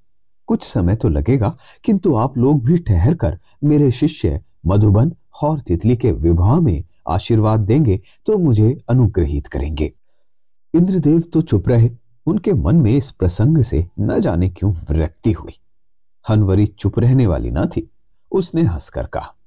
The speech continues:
"वाह, तब तो ब्याह की मिठाई खाकर ही जाऊंगी।" तितली और मधुबन अभी वेदी के पास बैठे थे। सुखदेव किसी की प्रतीक्षा में इधर-उधर देख रहे थे कि तहसीलदार साहब आते हुए दिखाई पड़े।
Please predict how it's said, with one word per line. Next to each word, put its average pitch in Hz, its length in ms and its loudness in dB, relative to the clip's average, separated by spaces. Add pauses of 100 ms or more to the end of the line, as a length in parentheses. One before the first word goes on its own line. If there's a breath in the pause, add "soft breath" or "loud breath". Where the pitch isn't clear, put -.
(640)
"वाह, 82 260 0 (540)
तब 208 200 -4
तो 214 160 2
ब्याह 107 440 0
की 147 160 0
मिठाई 78 480 -4
खाकर 110 420 -2
ही 78 180 -6
जाऊंगी।" 247 480 -2 (1120)
तितली 156 540 2
और 107 200 2
मधुबन 87 540 2 (260)
अभी 147 340 2 (120)
वेदी 104 260 2
के 110 140 2
पास 85 380 0
बैठे 71 360 0
थे। 78 260 -2 (320)
सुखदेव 131 600 0 (160)
किसी 139 220 -2
की 151 140 -2
प्रतीक्षा 87 580 0
में 90 260 0 (260 soft breath)
इधर-उधर 131 560 2
देख 82 280 0
रहे 101 200 2
थे 143 200 0
कि - 420 -6
तहसीलदार 117 720 2
साहब 90 380 0
आते 67 220 -2
हुए 71 200 -4
दिखाई 69 300 -8
पड़े। 67 280 -8